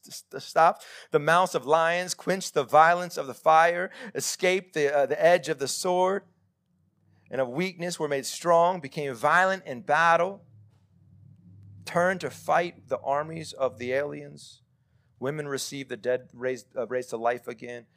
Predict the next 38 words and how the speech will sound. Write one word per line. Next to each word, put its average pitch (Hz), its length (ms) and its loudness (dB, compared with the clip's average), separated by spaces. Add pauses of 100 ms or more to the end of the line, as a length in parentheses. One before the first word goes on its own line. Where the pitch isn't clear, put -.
(380)
Others 123 340 0
were 113 100 -6
tortured, 113 520 -10 (300)
not 110 200 -4
accepting 110 400 -10
deliverance, 98 800 -12 (680)
that 80 160 -18
they 110 280 -4
might 101 340 -12
obtain 92 420 -18
a 78 60 -18
better 85 320 -14
resurrection. 80 640 -20
Now 90 60 -14
listen 95 220 -14
to 82 80 -20
me. 80 100 -20 (880)
There's 110 180 -14
some 113 180 -16
weird 101 240 -12
theology 92 540 -8
that 78 140 -16
comes 92 240 -14
out 92 140 -6
of 82 80 -16
Hebrews. 87 540 -16 (760)
Um, 90 340 -10 (580)
so - 120 -10
I 82 80 -4
was 92 120 -10
just 73 140 -20
reading. 85 260 -16
I 76 40 -18
wasn't 85 260 -18
even 78 160 -20
pushing - 240 -20
my 90 60 -14
buttons. 165 420 -16